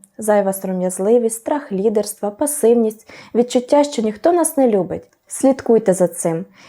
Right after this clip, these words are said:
І якщо відчуєте в собі такі прояви, працюйте над їх вирішенням.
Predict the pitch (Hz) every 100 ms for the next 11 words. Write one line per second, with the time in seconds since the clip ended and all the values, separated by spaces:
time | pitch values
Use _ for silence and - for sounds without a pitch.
0 | - 262 262 - 254 254 - 247 202 196
1 | 196 240 233 - 190 196 - 262 339 285
2 | 202 175 - _ _ - 285 285 285 320
3 | 311 240 226 254 - 247 247 247 226 214
4 | 202 208